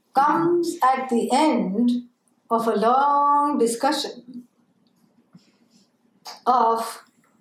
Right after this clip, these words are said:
how to prepare the mind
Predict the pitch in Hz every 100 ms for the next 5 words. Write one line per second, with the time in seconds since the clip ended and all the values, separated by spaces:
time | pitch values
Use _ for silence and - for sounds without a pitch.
0 | _ _ - 269 320 359 381 392 359 285
1 | 240 240 240 - 247 269 277 277 277 240
2 | 240 233 185 - 302